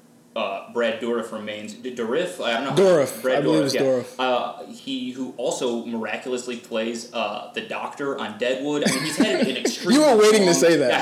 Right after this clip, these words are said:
Speaker 1: have,
Speaker 2: <laughs>
Speaker 1: I have been waiting for it. He's had, like, a really long, prestigious career, and he's voiced Chucky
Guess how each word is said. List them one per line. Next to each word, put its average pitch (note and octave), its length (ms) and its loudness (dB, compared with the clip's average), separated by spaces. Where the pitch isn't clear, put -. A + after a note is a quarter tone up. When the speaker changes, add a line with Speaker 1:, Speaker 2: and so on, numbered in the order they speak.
Speaker 1:
have, E3+ 120 4
Speaker 2:
<laughs> - 240 2
Speaker 1:
I C3 40 2
have D3 160 2
been C3+ 80 4
waiting B2 180 2
for A#2 100 2
it. - 320 -4
He's D#3+ 180 -6
had, F#3 120 0
like, C3+ 80 0
a B2 60 0
really D#3+ 240 0
long, C3 300 -2
prestigious A#2 420 -6
career, A2 480 -6
and A2 220 -6
he's - 380 -10
voiced D3 340 -6
Chucky A#2 520 -6